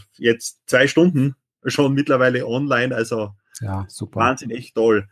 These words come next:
Speaker 1: Also dir, lieber Christian, danke, dass du dir diese Zeit genommen hast, dass du mit einer Hingabe die ganzen Fragen <laughs> beantwortet hast.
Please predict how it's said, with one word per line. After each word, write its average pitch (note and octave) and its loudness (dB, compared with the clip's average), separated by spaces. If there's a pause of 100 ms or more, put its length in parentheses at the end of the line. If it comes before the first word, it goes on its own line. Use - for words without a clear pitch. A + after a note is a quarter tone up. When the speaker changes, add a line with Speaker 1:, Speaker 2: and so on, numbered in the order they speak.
Speaker 1:
Also B2 0
dir, C#3 4
lieber B2 0
Christian, A#2 -2
danke, C3 -2
dass A#2+ -2
du B2 -6
dir A#2+ -4
diese A#2 -8
Zeit A2+ 0
genommen A2+ -2
hast, A2 -8
dass G#2 -18
du G#2+ -4
mit G#2 -4
einer G#2+ -4
Hingabe A#2 2
die A2 -2
ganzen G#2+ -4
Fragen A#2+ -2
<laughs> - -16
beantwortet B2+ 0
hast. - -6